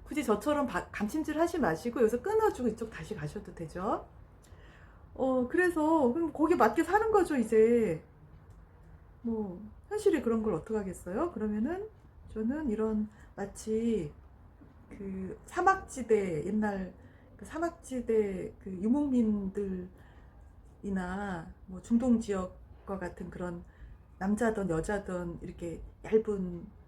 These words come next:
어, 히잡 같은 거 둘러쓴 그런 식의 패션이 저는 올해 하고 다닐 거거든요. 올봄, 뭐, 여름까지 갈지 모르지만 저는 하고 다닐 거예요. 거기에 어울리게 또 옷을 입으면 되니까.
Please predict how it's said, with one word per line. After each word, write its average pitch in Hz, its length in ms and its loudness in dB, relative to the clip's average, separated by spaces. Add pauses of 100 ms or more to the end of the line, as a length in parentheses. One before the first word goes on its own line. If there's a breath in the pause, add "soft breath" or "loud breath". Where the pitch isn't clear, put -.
(340)
어, 175 320 -12
히잡 - 320 -8
같은 240 220 -8
거 185 120 -6
둘러쓴 196 500 -4
그런 233 320 2
식의 226 300 -4
패션이 220 1080 0 (840)
저는 226 320 4
올해 190 240 2
하고 339 260 -4
다닐 170 280 -6
거거든요. 175 400 -10
올봄, 165 560 -4 (800 soft breath)
뭐, 180 220 -8
여름까지 196 520 -2
갈지 175 300 -8
모르지만 180 460 -8
저는 175 200 -12
하고 320 180 -8
다닐 160 260 -6 (100)
거예요. 196 460 -4 (1500)
거기에 240 280 -2
어울리게 202 840 -2 (1200)
또 - 80 -10
옷을 196 240 -8
입으면 202 240 -6
되니까. 185 640 -8